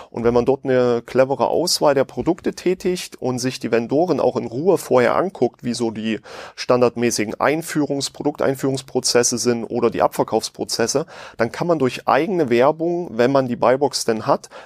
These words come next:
sehr gut Abverkäufe erzielen, weil man keinen Wettbewerb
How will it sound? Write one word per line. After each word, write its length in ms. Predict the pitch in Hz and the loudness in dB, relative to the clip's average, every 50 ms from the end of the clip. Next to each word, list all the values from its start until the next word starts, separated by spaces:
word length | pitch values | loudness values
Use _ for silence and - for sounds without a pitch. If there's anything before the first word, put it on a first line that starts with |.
| - | -14
sehr 420 | - - 120 107 131 143 175 196 190 | -10 -8 -4 2 2 4 4 4 2
gut 300 | - 165 170 170 - - | 0 -4 -6 -4 -2 -4
Abverkäufe 500 | - - - 143 135 - 127 127 - 113 | -2 0 -2 -2 2 2 0 2 2 0
erzielen, 540 | - 113 - - - - 123 135 147 151 | 0 0 0 -2 -4 -2 -2 -4 -4 -2
weil 160 | 131 120 120 139 | 0 0 2 2
man 180 | 147 170 170 | 0 -2 -4
keinen 400 | - - - 120 123 120 131 135 | -4 -2 0 0 0 0 0 0
Wettbewerb 460 | 156 170 - - 160 131 120 110 113 | 0 0 0 -2 0 2 2 2 0